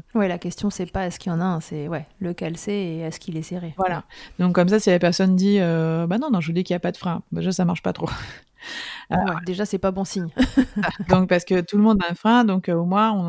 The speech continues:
Speaker 2: aurait pu un peu nous indiquer, ben, c'est un frein, euh, de type trois, euh, mais, euh, voilà, enfin, des choses comme ça, pour se dire un petit peu, voilà, ce que la personne parle. Et si on va chez, par exemple, tout de suite chez un O R L, où on se dit, « Ah non, moi, on m'a parlé de frein, je fonce là-bas »,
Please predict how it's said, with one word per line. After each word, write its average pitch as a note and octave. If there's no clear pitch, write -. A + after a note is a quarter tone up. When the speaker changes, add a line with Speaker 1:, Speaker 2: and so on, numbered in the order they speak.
Speaker 2:
aurait F3
pu -
un F#3
peu G3+
nous F3+
indiquer, E3+
ben, F3
c'est F#3
un F#3
frein, F#3
euh, E3+
de F3
type E3+
trois, G3+
euh, E3
mais, F#3
euh, E3+
voilà, D#3+
enfin, G3
des F3+
choses F3
comme F3
ça, B3+
pour F3
se E3+
dire F3
un E3+
petit -
peu, F#3
voilà, F3
ce -
que -
la E3+
personne E3+
parle. B3
Et F#3+
si B3+
on A#3+
va G3+
chez, G3
par F3
exemple, F3
tout A3+
de A3
suite A#3
chez E3+
un E3+
O E3+
R E3+
L, F#3+
où D#3+
on -
se D#3+
dit, « F3
Ah G3
non, A3
moi, G3
on -
m'a F3
parlé E3+
de -
frein, G#3
je E3+
fonce B3
là-bas », F3+